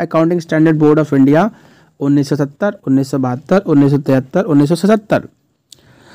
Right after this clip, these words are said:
तो इसका जो right आंसर होगा, इसका जो राइट आंसर होगा उन्नीस सौ सतहत्तर, नाइनटीन सेवेंटी सेवन, यह बिल्कुल राइट आंसर होगा।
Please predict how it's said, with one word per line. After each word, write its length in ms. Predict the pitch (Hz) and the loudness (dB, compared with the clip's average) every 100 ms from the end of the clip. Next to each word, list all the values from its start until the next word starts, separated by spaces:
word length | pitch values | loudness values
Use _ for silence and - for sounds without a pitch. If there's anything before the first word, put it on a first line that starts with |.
| - - | -12 0
तो 120 | 240 | 2
इसका 280 | 208 - 240 | 2 0 0
जो 220 | 226 220 160 139 | 2 2 2 0
right 300 | 196 254 226 | 0 0 -2
आंसर 380 | 196 175 196 | -4 -4 -2
होगा, 420 | 165 147 151 185 214 _ _ - | -2 -2 -2 -4 -6 _ _ -20
इसका 200 | 147 170 | -6 -2
जो 100 | 143 | 0
राइट 300 | 127 165 180 | 0 0 0
आंसर 280 | 170 160 151 | 0 0 -2
होगा 140 | 156 170 | -2 -2
उन्नीस 340 | 147 139 139 131 | 0 2 0 -2
सौ 80 | 185 | -6
सतहत्तर, 520 | 151 131 - 120 117 | -4 -4 -6 -10 -4
नाइनटीन 500 | 123 151 151 175 208 | 0 2 2 2 0
सेवेंटी 460 | 180 147 139 135 143 | 0 0 0 0 -2
सेवन, 380 | - 127 127 139 | -2 -2 2 2
यह 160 | 170 | 2
बिल्कुल 380 | 143 131 - 175 127 | 2 0 2 0 0
राइट 320 | 127 147 147 131 | -2 0 0 -2
आंसर 280 | 117 120 | -4 -8
होगा। 300 | 82 - - | -14 -14 -16